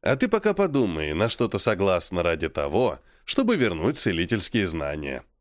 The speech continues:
«Я готова на многое», взвешивая каждое слово, ответила Аня. «Но прежде чем сделаю хоть что-то, я хочу получить целительство». «Ты не в том положении, чтобы диктовать условия». «Как раз в том.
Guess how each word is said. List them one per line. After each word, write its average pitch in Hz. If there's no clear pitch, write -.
«Я 131
готова 120
на 120
многое», 82
взвешивая 113
каждое 101
слово, 123
ответила 101
Аня. 87
«Но 143
прежде 117
чем 113
сделаю 101
хоть -
что-то, 113
я 147
хочу 170
получить 147
целительство». 95
«Ты 226
не 262
в -
том 262
положении, 214
чтобы 127
диктовать 123
условия». 73
«Как 175
раз 180
в -
том. 90